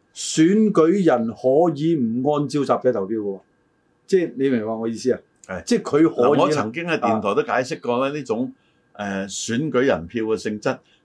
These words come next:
Speaker 2: 佢係一種變相嘅間接少少嘅選舉，
Speaker 1: 啊。
Speaker 2: 但係同平時叫間選嘅又唔同嘅，嚇。佢唔係話計你得到總票數幾多，嗱，例如，啊，幾年前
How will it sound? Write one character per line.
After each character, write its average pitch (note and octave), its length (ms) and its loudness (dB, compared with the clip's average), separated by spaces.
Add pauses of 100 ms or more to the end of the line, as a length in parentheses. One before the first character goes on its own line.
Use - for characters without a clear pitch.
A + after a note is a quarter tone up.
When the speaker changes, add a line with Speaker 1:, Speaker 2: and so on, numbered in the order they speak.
Speaker 2:
佢 D3 160 2
係 E3+ 80 2
一 F3 40 -10
種 D#3 240 -2
變 C#3+ 380 -2
相 B2+ 380 2
嘅 A#2+ 160 0 (420)
間 D3 340 0
接 C3+ 140 -2
少 B2+ 220 -6
少 C3+ 220 -2
嘅 C3+ 160 -2
選 A2 160 -8
舉， B2 280 2
Speaker 1:
啊。 - 20 -20 (240)
Speaker 2:
但 C3 180 0
係 C3 120 -2
同 G#2+ 300 -6 (120)
平 G#2+ 180 -2
時 A#2 180 -6
叫 C#3+ 140 -8
間 B2+ 180 -2 (120)
選 B2 240 -6
嘅 C#3+ 120 -4
又 A2+ 120 0
唔 F#2 140 -6
同 G2 260 -6
嘅， G#2+ 120 -6 (280)
嚇。 A#2 200 -4 (180)
佢 D3 140 2
唔 D3+ 100 -2
係 B2 220 2
話 A#2+ 280 2 (240)
計 D3 180 0
你 C#3+ 120 -2
得 D3+ 220 0
到 C3+ 160 2
總 C3 260 -2
票 C3+ 160 -2
數 B2+ 220 -4
幾 A#2+ 120 -2
多， C#3+ 140 2
嗱， A2 320 -2
例 G#2 80 -4
如， F2 140 -6 (320)
啊， F2+ 380 -4 (480)
幾 C#3 120 0
年 A#2 180 -2
前 F2+ 240 -8